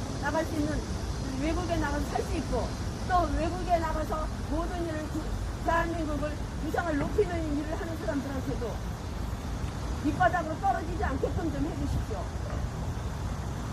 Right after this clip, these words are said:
이 아이들 보세요. 얼마나 사람만 바라보지 않습니까? 사람만. 사람의 사랑을 먹고 사는 아이들입니다. 먹는, 먹는 애들이 아니라고요. 먹는다고 할 때에는 일제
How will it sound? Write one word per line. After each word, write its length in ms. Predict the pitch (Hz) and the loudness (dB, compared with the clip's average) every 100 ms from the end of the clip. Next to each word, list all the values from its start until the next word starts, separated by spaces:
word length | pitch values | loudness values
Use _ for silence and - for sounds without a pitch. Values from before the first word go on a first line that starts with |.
| - - - - - - - - - - - - - - - - - - - | -4 -4 -4 -4 -4 -4 -4 -4 -2 -2 -2 -4 -2 -2 -2 -2 -2 -2 2
이 40 | 311 | 6
아이들 320 | 330 349 359 | 6 4 0
보세요. 460 | - - 311 285 285 | 0 2 4 4 2
얼마나 420 | 214 294 330 285 - - - - - | 2 2 2 0 -2 -6 -6 -6 0
사람만 440 | 403 403 370 359 | 2 4 4 2
바라보지 360 | 640 659 302 285 | 2 2 4 2
않습니까? 520 | 277 294 294 285 302 | 2 0 -2 -2 -2
사람만. 480 | - 320 311 262 359 - - - - | -2 0 0 0 -4 -4 -6 -6 -2
사람의 400 | - 381 381 370 - | 6 8 8 6 2
사랑을 360 | 392 381 359 320 | 6 6 4 0
먹고 240 | - - | 0 0
사는 280 | 320 302 285 | -2 -2 0
아이들입니다. 680 | 247 233 220 220 - 247 - - - - | -2 -2 -4 -4 -2 0 -2 -2 -4 -2
먹는, 640 | - 302 349 359 330 277 277 | 6 6 8 6 2 0 4
먹는 360 | 311 349 359 | 6 6 4
애들이 280 | 320 294 339 | 2 2 0
아니라고요. 640 | 330 277 320 247 214 196 175 - - - - | 4 4 6 2 2 -2 -2 -4 -6 -4 4
먹는다고 560 | 277 320 349 370 339 | 6 8 6 6 6
할 100 | 339 285 | 6 0
때에는 340 | 254 254 277 277 - | -4 -2 -2 -2 0
일제 300 | 330 320 370 | 0 0 -2